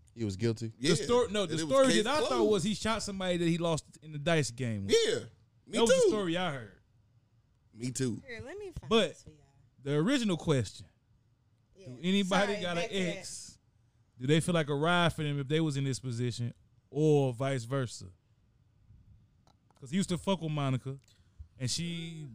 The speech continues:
Speaker 3: been fucking, like, she been, like, you know what I'm saying?
Speaker 1: She was a Rocco. She
Speaker 3: Stand
Speaker 1: was a
Speaker 3: down
Speaker 1: Sha-,
Speaker 3: for him.
Speaker 1: Sh-, Shannon, uh,
Speaker 3: That's
Speaker 1: Shannon
Speaker 3: all we
Speaker 1: Brown.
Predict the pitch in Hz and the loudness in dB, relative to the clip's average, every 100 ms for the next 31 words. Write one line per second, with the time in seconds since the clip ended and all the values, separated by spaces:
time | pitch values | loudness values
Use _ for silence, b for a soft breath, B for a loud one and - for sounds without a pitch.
0 | 107 143 147 - 180 156 147 - 127 135 | -6 -2 -2 0 -2 -2 -6 -6 -6 -4
1 | 120 165 156 151 143 143 151 175 160 143 | -4 -6 -4 -2 -2 -2 -2 -2 -4 -4
2 | 165 160 117 104 101 107 113 113 113 117 | -2 0 2 2 2 2 2 2 0 4
3 | 175 185 180 220 220 196 165 135 95 - | 6 6 4 0 0 -2 -4 -10 -10 -10
4 | 143 - 120 107 107 104 98 98 95 120 | -10 -4 -2 -2 -4 -8 -14 -18 -18 -8
5 | 160 - 190 208 208 107 | -6 -6 -4 -4 -4 -8